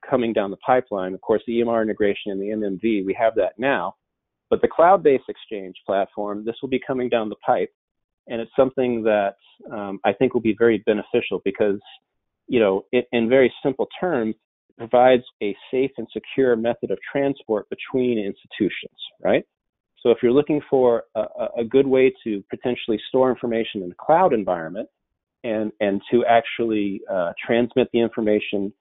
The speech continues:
securely and, and, and, and with various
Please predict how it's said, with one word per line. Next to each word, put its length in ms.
securely 640
and, 220
and, 280
and, 260
and 160
with 160
various 420